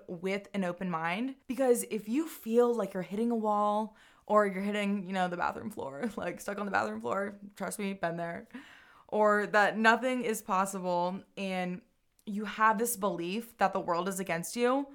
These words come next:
it's probably because you're lacking some sort of connection, right?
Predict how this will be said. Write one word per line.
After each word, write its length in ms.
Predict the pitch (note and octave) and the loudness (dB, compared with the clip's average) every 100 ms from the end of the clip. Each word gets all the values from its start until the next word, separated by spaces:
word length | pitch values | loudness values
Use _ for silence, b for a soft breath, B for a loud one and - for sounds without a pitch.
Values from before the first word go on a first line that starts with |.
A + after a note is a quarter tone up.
| - | -2
it's 280 | A#3+ A#3+ | 0 0
probably 460 | - - G#3 G#3 C#4 | -6 -4 2 4 4
because 460 | C4 - G#3+ A3 G3+ | -2 -2 0 0 0
you're 260 | F#3+ G#3 | 0 0
lacking 600 | F#3+ E3+ E3+ F3+ A3+ A#3+ | 2 4 4 4 0 -2
some 300 | A#3 - F#3+ | -2 -2 0
sort 240 | F#3+ F3 F3 | 0 -2 -4
of 140 | - | -6
connection, 560 | F3 D#3 - D#3+ - - - | -8 -8 -8 -12 -14 -12 -4
right? 300 | F#3 F#3 | 0 0